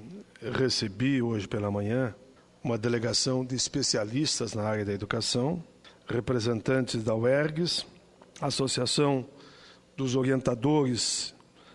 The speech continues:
do Rio Grande do Sul, e da asergs, Associação de Supervisores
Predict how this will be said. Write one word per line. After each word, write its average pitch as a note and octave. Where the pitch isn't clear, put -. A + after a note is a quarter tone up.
do B2
Rio B2+
Grande A#2+
do A2
Sul, G3
e G#2+
da A2
asergs, D3+
Associação A#2+
de C3+
Supervisores D3+